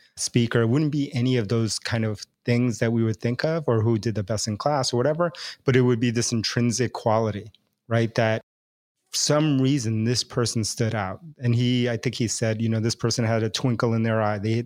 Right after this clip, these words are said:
this person had something really different about them. And that was the person that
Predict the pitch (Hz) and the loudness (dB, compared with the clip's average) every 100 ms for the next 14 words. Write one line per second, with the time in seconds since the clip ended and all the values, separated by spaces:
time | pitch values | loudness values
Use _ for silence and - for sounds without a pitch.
0 | - 110 - 110 117 104 107 - 120 123 | -6 -6 -2 0 0 -2 -2 -2 0 0
1 | 117 107 - - - 117 147 151 143 135 | 0 -4 -12 -14 -6 2 4 4 4 2
2 | 120 _ _ _ - 139 143 113 98 101 | -2 _ _ _ -2 2 2 2 0 -2
3 | - 110 113 - 117 113 113 127 123 101 | -2 -6 -6 -6 -6 2 4 4 2 0
4 | 117 - 113 110 117 107 110 107 110 | -2 -2 0 0 0 0 0 0 -4